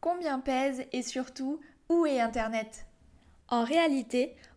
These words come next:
au bout du câble, il y a simplement d'autres internautes situés partout sur la planète et reliés entre eux pour former le réseau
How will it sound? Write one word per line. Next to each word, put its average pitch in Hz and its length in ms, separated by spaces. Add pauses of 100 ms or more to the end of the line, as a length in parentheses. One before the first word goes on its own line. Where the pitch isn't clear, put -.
au 277 120
bout 320 160
du 269 200
câble, 277 300
il 262 140
y 240 80
a 226 100
simplement 262 640
d'autres 254 480
internautes 214 680
situés 269 600
partout 294 640
sur 262 240
la 220 100
planète 214 540 (380)
et 302 140
reliés 294 440
entre 233 300
eux 269 80
pour 254 220
former 254 480
le 254 140
réseau 254 480